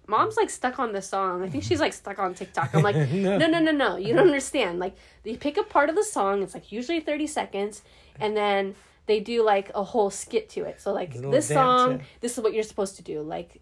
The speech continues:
Speaker 1: this song, you're supposed to, um, change your, you know, there's, like, this one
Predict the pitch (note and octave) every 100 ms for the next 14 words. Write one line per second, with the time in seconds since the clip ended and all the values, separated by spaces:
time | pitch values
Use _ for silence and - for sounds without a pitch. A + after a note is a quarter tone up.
0 | - B3 B3 A#3+ A3 G#3+ G3+ G3 G3+ G3+
1 | F#3+ - G3 F3+ F3+ - - - _ _
2 | G3+ F3+ E3+ E3 E3+ - - A3+ G#3+ G3+
3 | G3 F#3 F3+ _ - G3+ F3+ F3 F3+ F3
4 | F3 F#3 - F#3+ F#3+ F#3+